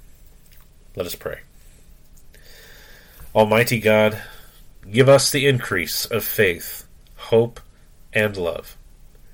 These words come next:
and that we may obtain what you have promised,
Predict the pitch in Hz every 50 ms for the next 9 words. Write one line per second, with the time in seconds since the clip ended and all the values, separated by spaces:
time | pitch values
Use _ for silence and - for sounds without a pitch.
0 | - - - - - - - - - - - - - - 123 120 117 113 120 135
1 | 139 127 - - 113 113 107 107 113 113 110 107 107 107 107 90 104 101 - -
2 | 123 135 143 131 113 107 101 104 98 - 101 104 110 113 110 107 - - 120 110
3 | 90 85 82 - - - -